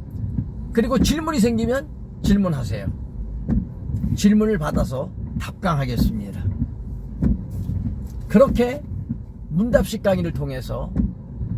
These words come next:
뚜껑이 열릴 것입니다. 그리고 인자만이 구원자라고 하는 진리를 깨닫게 될 것입니다.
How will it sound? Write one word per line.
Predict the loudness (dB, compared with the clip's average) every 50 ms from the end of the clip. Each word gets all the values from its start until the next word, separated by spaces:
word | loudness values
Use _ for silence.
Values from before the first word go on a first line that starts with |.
| -4 -2 -4
뚜껑이 | -4 -2 2 2 4 4 4
열릴 | 2 4 4 2 2
것입니다. | 2 -2 -6 -6 -4 -4 -2 -2 -2 -2 0 4
그리고 | 6 6 6 6 4 2 0 0 -2 -2 0 0 0 -2 -4 -10 -6 -2
인자만이 | 0 0 0 2 4 4 4 4 4 2 -2 -2 -2 -4
구원자라고 | -2 0 0 2 2 2 0 0 -2 -2 -4 -4 -4
하는 | -4 -2 -4 -4 -6 -6 -10 -10 -10 -10 -10 -10 -8 -4 0 2 2 2 2 -2 -6 -6 -6 -6 -6 -4 -2 -2 -2 -4 -4 -8 -8 -8 -6 -6 -6 -4 -2 2 2 2 2 0 -4 -8 -2
진리를 | 4 6 6 6 6 4 2 0 0 -2 -4 -8 -12 -12 -12 -10 -6 -2 -2 -2 -2 -2 -6 -6
깨닫게 | -4 -4 -4 -4 -2 -2 -2
될 | -2 -2 -4 -6
것입니다. | -4 -4 -4 -4 -4 -4 0 2 2 2 2